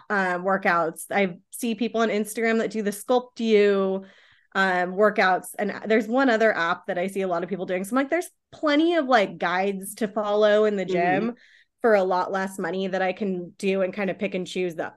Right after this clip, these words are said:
Speaker 1: the more upper body stuff right now. Um, and then in the future, after my phy-, physical therapy and my knees better, um, connect with her again at some point.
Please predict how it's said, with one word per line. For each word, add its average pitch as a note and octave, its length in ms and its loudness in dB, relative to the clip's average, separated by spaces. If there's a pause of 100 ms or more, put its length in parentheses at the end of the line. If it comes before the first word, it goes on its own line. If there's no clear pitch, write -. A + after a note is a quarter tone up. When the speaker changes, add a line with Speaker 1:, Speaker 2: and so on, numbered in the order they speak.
Speaker 1:
the F#3 120 -4
more F3+ 200 -4
upper F3 240 -4
body F3 320 -6
stuff F#3+ 320 -6
right G3 180 -2
now. G3+ 420 0 (360)
Um, F3 360 0
and F3 120 -2
then E3+ 320 -4
in G3+ 80 -2
the F#3 100 0
future, F3+ 540 0
after F3 320 -2
my E3+ 200 0
phy-, F#3 200 -4
physical F3 280 -2
therapy F3+ 420 2
and E3+ 100 -2
my E3 120 0
knees F3 260 -2
better, E3 440 2
um, C#3+ 420 -4
connect F3+ 300 -2
with E3+ 140 -6
her E3 140 0
again D3+ 240 -2
at - 160 -8
some A#3+ 220 2
point. B3+ 420 6